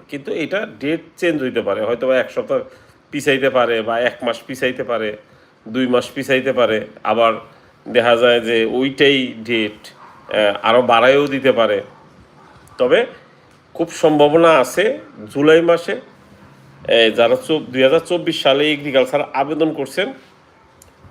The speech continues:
স্পন্সর দুইটারই এই কোটা বাড়ানো হবে, স্পন্সরেরও এগ্রিকালচারও। তবে সুবিধা পাইব ভাই ইন্ডিয়ানরা,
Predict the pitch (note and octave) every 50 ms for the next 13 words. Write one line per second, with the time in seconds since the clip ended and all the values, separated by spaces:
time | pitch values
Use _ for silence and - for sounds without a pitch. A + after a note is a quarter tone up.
0 | - C#3 B2+ - - - C#3+ C#3+ D3+ - E3+ E3 - - - - - - - -
1 | - - - - - - - - - - - - - - F3+ E3+ F#3 F3+ F3 F3
2 | F3 E3+ F#3 F3+ D#3 C#3+ D#3+ E3 F#3 F3 C#3+ - - - - - D3 D3+ D3 C#3
3 | C3 A#2 G#2 - - D3+ C#3+ D3+ C#3+ B2+ C#3 C3+ B2 A2+ A2 G#2+ G2+ G2 F#2+ F#2
4 | G2 - - - - _ _ - - - _ _ _ _ _ _ _ _ _ _
5 | _ _ _ _ _ _ _ - - - - - - - - - - - - B2+
6 | A#2 - - - C3+ C#3+ D3 - D#3+ D3 D#3+ E3+ E3+ F#3 G3 - - - D#3 C#3
7 | A#2+ A#2+ A#2 A2+ G#2+ F#2+ - - G2 F2+ - F2+ - - A#2 B2 C3 B2+ B2+ B2
8 | - - D3+ C#3+ D#3 D#3 E3 C#3+ D3 D3+ D3+ D3 C#3 C3+ C#3 C#3 C3+ C3 C3 B2+
9 | B2+ A#2+ A#2+ A2+ G#2+ G#2+ A2 B2+ C#3 -